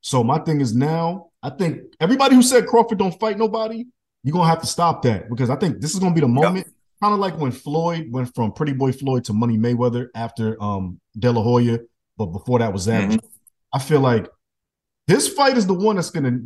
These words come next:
Speaker 1: put Terrence Crawford on a whole nother level. And I think from here, he only fights the Tanks, the Jermall Charlos, if he goes up to fifty-four,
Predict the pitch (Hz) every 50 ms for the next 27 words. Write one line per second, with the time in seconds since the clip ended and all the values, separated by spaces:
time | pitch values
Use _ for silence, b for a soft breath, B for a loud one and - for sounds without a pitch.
0 | 113 - - 180 143 - - 139 123 - - 160 151 139 131 117 107 92 90 104
1 | 120 127 127 127 120 113 104 107 120 120 107 113 113 110 - _ _ _ _ _
2 | 98 104 135 135 185 156 - 131 120 135 160 147 135 123 123 - 135 143 139 127
3 | 120 123 - - 147 147 139 123 - - - - - _ _ _ _ _ - 117
4 | 110 - - 135 135 127 120 120 117 - - - 113 95 107 107 110 117 117 113
5 | 117 - 127 120 117 110 113 104 98 120 107 113 113 104 113 - 110 - - -
6 | - 107 - - 110 110 107 101 -